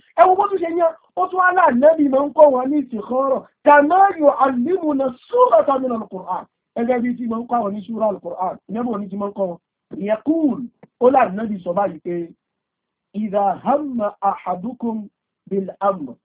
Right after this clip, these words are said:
Idha hamma ahadukum bil amr." Ó ní Ànábì ní, ìjọ́ tẹ́nì kankan bá ti gbé nǹkan kan sẹ́lẹ̀ nínú yín tó fẹ́ ṣe. Ó fẹ́ lọ́kọ ni.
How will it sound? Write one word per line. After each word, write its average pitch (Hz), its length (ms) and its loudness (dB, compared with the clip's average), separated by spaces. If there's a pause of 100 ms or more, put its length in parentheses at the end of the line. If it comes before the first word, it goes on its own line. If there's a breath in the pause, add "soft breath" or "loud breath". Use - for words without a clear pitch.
(760)
Idha 214 500 0
hamma 277 420 -2 (100)
ahadukum 226 840 -6 (340)
bil 185 320 -4
amr." 185 320 -2 (500)
Ó 285 140 8
ní 311 180 -2
Ànábì 240 500 -2
ní, 220 240 -10 (200)
ìjọ́ 311 420 2
tẹ́nì 311 380 0
kankan 233 400 -6
bá 240 220 2
ti 226 160 -10
gbé 185 200 -8
nǹkan 180 340 -8
kan 180 180 -10
sẹ́lẹ̀ 185 320 -8
nínú 175 280 -10
yín 180 120 -10
tó 180 80 -10
fẹ́ 175 220 -6
ṣe. 151 200 -10 (800)
Ó 185 80 -6
fẹ́ 180 220 -6
lọ́kọ 175 340 -6
ni. 135 100 -12